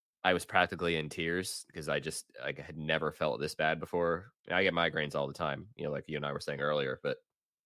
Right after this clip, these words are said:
I knew this was something different. And finally, I, I took an Uber up to an urgent care yesterday afternoon and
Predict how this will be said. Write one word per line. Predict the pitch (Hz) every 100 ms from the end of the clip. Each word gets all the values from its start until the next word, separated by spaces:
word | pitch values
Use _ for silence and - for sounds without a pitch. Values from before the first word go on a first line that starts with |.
| _ _ _ _ _ _ _ _ _ _ _ _ -
I | 98
knew | 98
this | 92 90
was | 87
something | - 98 78 78
different. | 76 78 82 73
And | 67 80
finally, | 82 80 78 73
I, | 73 71 - - _
I | -
took | - 82
an | 80
Uber | 73 78 76
up | 73 -
to | 80
an | 69
urgent | 73 73 69
care | 78 71
yesterday | - - 69 65
afternoon | 65 - - - -
and | - 69 67 64